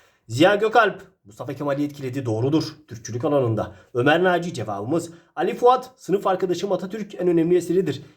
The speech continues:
İsmet İnönü, Mustafa Kemal'in silah arkadaşı. Cevabımız Ömer Naci olacaktır. On dördüncü sorumuz. Buna benzer bir soru çıkmıştı. Birinci Balkan Savaşı sonucunda Osmanlı İmparatorluğu'ndan ayrılan son azınlık aşağıdakilerden hangisidir? Yunanistan Edirne Antlaşması'yla bağımsız oldu.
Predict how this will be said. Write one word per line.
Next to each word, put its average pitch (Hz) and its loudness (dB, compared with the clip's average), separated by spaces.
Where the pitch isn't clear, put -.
İsmet 202 -2
İnönü, 202 2
Mustafa 156 -10
Kemal'in 135 -4
silah 151 -4
arkadaşı. 123 -2
Cevabımız 170 0
Ömer 151 0
Naci 135 -2
olacaktır. - -6
On - 6
dördüncü 156 4
sorumuz. 156 -2
Buna 269 0
benzer 240 -2
bir 226 -8
soru 196 0
çıkmıştı. 220 -2
Birinci 240 -4
Balkan 208 4
Savaşı 185 2
sonucunda 185 2
Osmanlı 196 0
İmparatorluğu'ndan 185 0
ayrılan 175 2
son 208 -2
azınlık 190 0
aşağıdakilerden 175 0
hangisidir? 180 -2
Yunanistan 233 2
Edirne 226 0
Antlaşması'yla 196 -2
bağımsız 139 0
oldu. 185 2